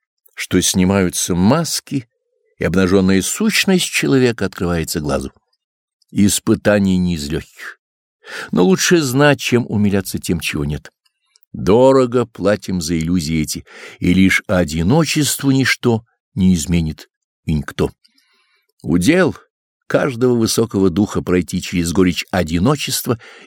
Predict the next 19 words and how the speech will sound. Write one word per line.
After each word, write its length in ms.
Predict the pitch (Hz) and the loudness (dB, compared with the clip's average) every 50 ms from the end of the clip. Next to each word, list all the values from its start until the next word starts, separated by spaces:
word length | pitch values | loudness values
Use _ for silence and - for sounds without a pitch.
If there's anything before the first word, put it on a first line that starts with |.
| _ - | _ -4
и 140 | - 92 92 | -2 -2 -2
понять, 420 | - - 87 87 90 101 98 92 | 0 -2 0 2 2 2 0 0
что 240 | - - - - 87 | -4 -6 -6 -4 -4
безмолвно 840 | 76 87 90 85 80 85 87 92 104 120 123 117 113 120 123 123 113 | 0 0 0 0 2 2 4 4 4 4 4 2 2 2 0 0 0
смотрящий 760 | - - 120 117 101 - 107 113 123 123 - - - - 120 | -2 -4 -6 -6 -4 -2 0 0 0 0 -2 -4 -6 -4 -2
внутри 540 | 107 104 110 110 95 - 107 113 120 110 - - - - - _ _ _ _ _ _ _ _ _ | 0 2 2 2 2 2 2 2 2 2 0 -6 -20 -20 -20 _ _ _ _ _ _ _ _ _
лишь 340 | - 92 95 95 - - - - | -2 0 2 2 2 0 -2 -2
один 480 | 107 101 98 85 82 87 90 85 80 | -2 -2 0 0 0 0 0 0 0
только 400 | - - 85 80 - - - 92 - _ | 0 -2 -2 -2 -2 -2 -4 -6 -6 _
он 240 | - 85 80 76 73 | -2 -2 -2 -2 -2
никогда 400 | 73 73 - 71 71 73 71 73 | -6 -6 -8 -8 -8 -6 -4 -2
не 180 | 73 73 71 69 | -2 -2 -2 -4
изменит. 440 | 64 - 69 67 64 62 - - - _ _ _ _ _ _ _ _ _ _ - | -4 -4 -4 -4 -4 -6 -10 -18 -20 _ _ _ _ _ _ _ _ _ _ -6
Сны, 720 | - - - - - 87 104 123 135 143 143 143 143 143 139 | -4 -2 -2 -2 0 2 4 4 4 4 2 0 0 -2 -4
сны, 580 | - - - - 90 104 127 139 139 139 139 135 | -6 -6 -4 0 2 2 4 4 2 2 0 -2
сны 500 | - - - 104 107 127 139 139 135 131 | -4 -4 2 4 4 6 6 6 4 4
есть 420 | 117 101 120 135 131 117 - - | 4 4 4 4 4 2 0 -4
иллюзии 400 | 120 117 127 139 127 104 120 120 | -2 0 0 0 0 0 0 0
Майи. 380 | 120 117 117 117 98 80 71 | 2 2 2 2 0 -2 -6